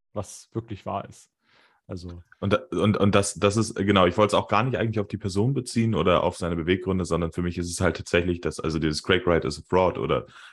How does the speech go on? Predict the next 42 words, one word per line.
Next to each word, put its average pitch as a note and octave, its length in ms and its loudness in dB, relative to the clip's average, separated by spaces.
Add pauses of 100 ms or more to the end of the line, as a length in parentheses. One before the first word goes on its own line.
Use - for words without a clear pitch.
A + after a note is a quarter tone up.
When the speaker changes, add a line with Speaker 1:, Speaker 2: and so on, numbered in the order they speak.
(540)
Speaker 2:
ne, E2 200 -2
„Craig E2+ 280 2
Wright E2+ 140 2
is D2 140 -2
not E2+ 180 0
Satoshi - 380 -4
Nakamoto“ E2 480 0
ist - 160 0
für F#2 80 -2
mich F#2 220 2
halt F2 260 2
schon F2+ 280 0
so E2 120 -4
ein D#2+ 60 -4
bisschen E2 320 -4
wie D#2 200 -4 (260)
„Bitcoin - 540 -2
is C#2 140 -4
not - 160 0
crypto“. - 400 0 (720)
Also E2+ 160 0
ich E2+ 60 -2
finde G2+ 200 4
es - 200 -4
extrem G#2 460 2
wichtig, F#2+ 400 0
dass E2+ 200 -2
das E2 200 -2
auch F2 160 -2
immer F2+ 240 0
wieder F2 240 -2
halt D2 180 -4
irgendwie F2 280 -2
zu E2+ 160 -4
Gehör F2 260 2
kommt E2+ 320 -8
und D2+ 260 -8
das, - 240 -4
weil E2+ 240 0
es E2 120 -4
gibt - 180 0
einfach, F#2 340 0